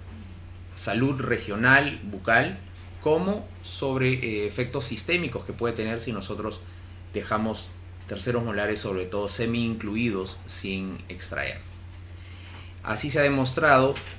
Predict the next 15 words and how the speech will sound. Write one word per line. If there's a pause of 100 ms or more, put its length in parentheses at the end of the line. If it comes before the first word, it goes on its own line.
(120)
que (220)
tenemos, (1160)
eh,
mayor (480)
enfermedad,
predisposición
a
enfermedad
periodontal
por (280)
desarrollo
de, (540)
de
complejo
rojo